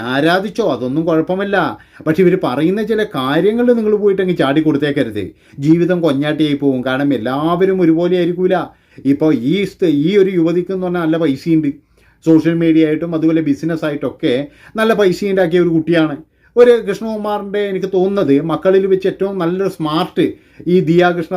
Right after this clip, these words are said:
തന്നെയാണ്, അതിലൊന്നും ഒരു പ്രശ്നവുമില്ല. പക്ഷേ ഇതുപോലെയുള്ള ചില കാര്യങ്ങൾ വരുമ്പോഴാണ് ദിയാ കൃഷ്ണയോട്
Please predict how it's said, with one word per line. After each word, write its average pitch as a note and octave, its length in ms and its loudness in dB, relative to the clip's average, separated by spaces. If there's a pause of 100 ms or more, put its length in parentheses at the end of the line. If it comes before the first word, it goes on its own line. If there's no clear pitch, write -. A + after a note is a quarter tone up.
തന്നെയാണ്, F3+ 440 -2 (300)
അതിലൊന്നും F3+ 460 0
ഒരു G3 180 4
പ്രശ്നവുമില്ല. F3+ 600 -2 (520)
പക്ഷേ G3+ 220 2 (320)
ഇതുപോലെയുള്ള G3 600 4
ചില D#3 140 0 (180)
കാര്യങ്ങൾ A3 520 -2 (100)
വരുമ്പോഴാണ് C#3 720 -2 (540)
ദിയാ D#3+ 280 2 (120)
കൃഷ്ണയോട് B2+ 520 -2